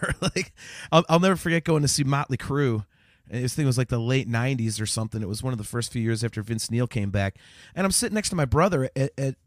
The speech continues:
uh, Quicken Loans Arena here in Cleveland, and we're having, like, a conversation with each other at this level as the concert's going. And I'm like, "What the hell is this? Like, where's the damn volume?"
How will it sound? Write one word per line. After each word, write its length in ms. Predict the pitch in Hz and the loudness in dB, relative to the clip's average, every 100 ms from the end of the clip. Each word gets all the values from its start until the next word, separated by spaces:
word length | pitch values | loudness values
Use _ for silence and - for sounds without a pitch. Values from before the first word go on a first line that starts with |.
| - | -6
uh, 220 | 123 117 | -4 -2
Quicken 320 | - 175 147 | -4 -6 -4
Loans 240 | 143 156 127 | -2 -2 -4
Arena 300 | 131 170 113 | -4 0 0
here 200 | 127 131 | 2 2
in 80 | |
Cleveland, 480 | 113 143 196 156 117 - - - - | 0 0 0 2 0 -4 -18 -8 2
and 100 | 196 | 4
we're 100 | 240 | 4
having, 200 | 226 202 | 2 0
like, 220 | 180 - _ | 0 -4 _
a 40 | 151 | -6
conversation 680 | 190 196 170 - 185 185 | -2 0 2 2 0 2
with 120 | 143 123 | 0 0
each 160 | - | 0
other 220 | 135 120 | 0 2
at 120 | 120 - | 0 0
this 200 | 139 127 | -2 0
level 240 | 139 104 | 0 0
as 100 | 101 | -2
the 60 | - | -4
concert's 420 | 123 139 - - | -4 -2 -4 -6
going. 200 | 101 98 | -4 -2
And 80 | 107 | -2
I'm 40 | |
like, 120 | 123 - | -2 -4
"What 120 | 190 | -6
the 80 | 262 | -4
hell 200 | 240 226 | -2 -2
is 120 | 202 | -2
this? 320 | 214 151 - - - - - - | 2 2 0 -6 -16 -20 -14 -6
Like, 100 | 139 | 0
where's 200 | 196 220 | 0 -2
the 80 | 196 | 0
damn 220 | 208 196 | 0 2
volume?" 380 | 185 185 127 | 2 2 0